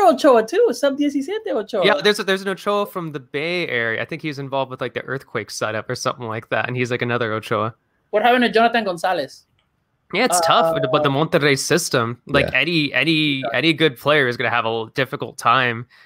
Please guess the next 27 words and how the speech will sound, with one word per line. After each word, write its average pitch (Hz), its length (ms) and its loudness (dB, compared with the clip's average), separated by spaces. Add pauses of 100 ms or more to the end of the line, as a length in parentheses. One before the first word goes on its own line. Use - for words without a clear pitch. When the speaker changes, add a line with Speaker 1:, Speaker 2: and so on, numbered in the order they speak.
(140)
Speaker 1:
Where's 123 240 2
he 285 100 6
Speaker 2:
uh, 311 100 6
Speaker 1:
at? - 40 2
Speaker 2:
getting - 160 -2
Speaker 1:
Where'd 247 120 -2
he 254 100 -6
go? 440 200 -4
Speaker 2:
he, 185 120 0
Necaxa. 156 680 0 (200)
Um, 131 340 4
Speaker 1:
Yeah. - 60 -4
Speaker 2:
the 151 100 4
only 214 220 4
thing 220 140 0
that 196 60 0
was 175 120 -2
a - 20 -6
little 175 140 -2
worrisome 156 360 -2
for 135 120 -16
me 147 120 -8
is 143 80 -6
that 131 100 -8
he 131 140 -8
didn't 143 400 -6
start 135 560 2